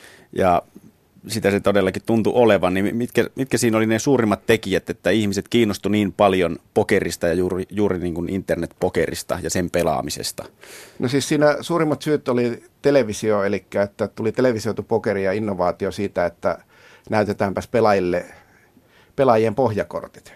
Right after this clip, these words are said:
Speaker 2: jolloin saadaan niinku oikein hyvääkin telkkaria. Se, että, että katsot jotain vanhoja V S O-lähetyksiä, missä ei näe pohjakortteja, niin kyllähän se on vähän sellaista maalin kuivu-, kuivumisen seuraamista, että, että siellä on, Doyle Branson on ylipainoinen ja hattu päässä ja vuodesta toiseen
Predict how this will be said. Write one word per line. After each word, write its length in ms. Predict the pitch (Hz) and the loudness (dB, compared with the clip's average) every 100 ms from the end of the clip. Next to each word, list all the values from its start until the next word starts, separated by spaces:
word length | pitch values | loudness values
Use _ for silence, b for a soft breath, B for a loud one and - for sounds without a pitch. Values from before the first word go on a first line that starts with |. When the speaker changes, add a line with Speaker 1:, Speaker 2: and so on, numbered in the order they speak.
| - | -10
Speaker 2:
jolloin 220 | 104 101 95 - | -2 -2 -2 -4
saadaan 360 | 107 98 101 101 | 0 2 2 0
niinku 180 | 98 | 0
oikein 300 | 110 104 107 | 0 2 0
hyvääkin 440 | 117 107 92 95 82 | 2 2 0 -4 -8
telkkaria. 500 | 82 87 - 87 82 | -8 -8 -8 -6 -2
Se, 140 | 113 | -2
että, 180 | 104 104 | 0 -2
että 100 | - | -4
katsot 280 | 107 117 113 | -6 -6 -4
jotain 220 | 107 110 | -2 0
vanhoja 320 | 117 107 104 | 0 0 0
V 180 | 110 107 | 0 0
S 100 | - | -2
O-lähetyksiä, 560 | 90 92 92 92 - 95 | -6 -4 -6 -8 -8 -10
missä 220 | 95 104 | -8 -4
ei 40 | |
näe 220 | 101 98 - B B B B | -2 -2 -6 B B B B
pohjakortteja, 640 | 127 107 95 92 87 - | -2 0 0 -4 -6 -6
niin 80 | 95 | -6
kyllähän 220 | 98 95 | -4 -4
se 100 | 95 | -2
on 80 | 95 | -2
vähän 160 | 98 95 | -2 -2
sellaista 260 | 95 - | -6 -6
maalin 320 | 95 98 90 90 | -4 -2 -4 -4
kuivu-, 280 | 95 92 - | -4 -4 -2
kuivumisen 440 | 104 92 87 85 | -2 -2 -4 -8
seuraamista, 720 | - 90 80 73 - - 67 | -4 -4 -2 -6 -10 -10 -10
että, 180 | 73 - | -12 -14
että 140 | - | -14
siellä 360 | - 90 87 85 | -8 -4 -2 -2
on, 80 | 85 b b b b b b b - | -4 b b b b b b b -6
Doyle 160 | 107 92 | -4 0
Branson 420 | 107 104 104 101 | -2 0 -2 -2
on 240 | 98 87 85 | -2 -6 -4
ylipainoinen 580 | 104 - 92 90 90 | -2 -2 -2 -2 -4
ja 80 | 92 | -4
hattu 280 | 90 87 87 | -6 -8 -8
päässä 420 | 90 87 - 82 | -4 -4 -4 -6
ja 200 | 78 82 - B B B - | -6 -6 -8 B B B -6
vuodesta 320 | - 190 214 | -2 0 -2
toiseen 500 | - - 175 - 175 | 0 2 2 2 0